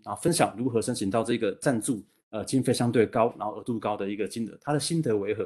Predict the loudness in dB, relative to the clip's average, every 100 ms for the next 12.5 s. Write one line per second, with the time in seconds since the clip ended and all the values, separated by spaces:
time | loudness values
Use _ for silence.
0 | -8 _ _ -2 4 6 6 6 4 6
1 | 4 4 2 2 0 0 0 -2 -4 -2
2 | -2 -4 -6 -6 -6 0 0 0 -4 _
3 | _ -6 -4 2 4 6 4 4 2 0
4 | -2 -10 -4 2 8 8 8 2 0 4
5 | 4 4 0 -4 -8 _ -8 0 2 2
6 | 0 -2 -2 -4 -6 -2 -2 0 0 0
7 | -4 -4 -4 -6 _ _ 0 0 0 -2
8 | 0 0 -2 -6 -14 _ _ 2 6 8
9 | 6 6 4 6 4 6 4 4 0 -6
10 | -4 0 0 -2 0 2 4 2 -2 -10
11 | -6 -2 -2 -4 -8 -10 -2 -2 0 -4
12 | -4 -2 -2 -2 -4